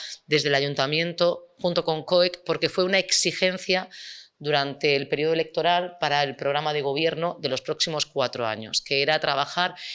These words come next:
en una mesa para la formación de las nuevas industrias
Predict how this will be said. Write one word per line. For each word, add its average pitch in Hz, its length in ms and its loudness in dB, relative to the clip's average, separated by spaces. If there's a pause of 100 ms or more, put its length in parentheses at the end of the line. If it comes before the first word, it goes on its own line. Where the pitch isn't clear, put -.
(160)
en 165 180 -2
una 190 200 0
mesa 185 380 0
para 156 140 0
la 139 140 -4
formación 147 760 -2
de 147 80 2
las 135 220 -2
nuevas 190 320 0
industrias 185 720 -2